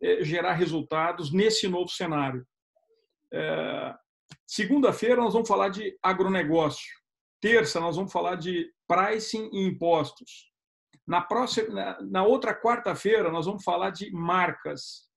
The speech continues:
Como é que a gente lida com useful brands, ma-, marcas úteis, a hora da verdade. Na sequência, eu convidei uma ex-aluna minha, que é uma fantástica executiva da Korn Ferry,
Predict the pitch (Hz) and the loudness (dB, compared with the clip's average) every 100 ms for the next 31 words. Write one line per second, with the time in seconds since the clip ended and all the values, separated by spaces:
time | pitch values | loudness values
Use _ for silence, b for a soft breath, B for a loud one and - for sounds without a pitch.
0 | _ _ _ _ _ _ - 190 254 254 | _ _ _ _ _ _ -2 0 -2 -2
1 | 240 - _ _ - 170 196 196 185 214 | -6 -8 _ _ -8 -4 -4 -4 -2 -2
2 | 226 214 202 180 214 240 202 220 208 147 | -2 -2 -2 -2 0 0 0 -4 -4 -2
3 | 165 156 147 135 - _ _ _ - 156 | -2 0 -2 -6 -12 _ _ _ -10 -4
4 | 180 196 185 208 214 196 135 185 190 147 | -2 -2 0 0 0 -2 0 -2 0 0
5 | 135 156 151 165 165 156 160 135 143 135 | 2 2 2 2 0 0 -2 0 -2 -2
6 | 127 _ _ _ b b - 214 240 226 | -10 _ _ _ b b -4 -2 0 -2
7 | - 233 247 - - 175 214 190 190 208 | 0 0 0 -2 -2 -2 -2 -2 0 0
8 | 220 214 190 254 226 220 196 214 190 180 | -2 -2 0 0 2 0 0 -2 -4 -4
9 | 214 208 220 208 196 - 240 226 202 196 | -4 -4 -2 -2 -2 -2 -2 0 -2 -2
10 | - 165 185 - 196 185 170 143 170 165 | -4 -4 -4 -6 -6 -4 -4 -4 -2 -2
11 | 139 156 156 185 | -4 -4 -4 -4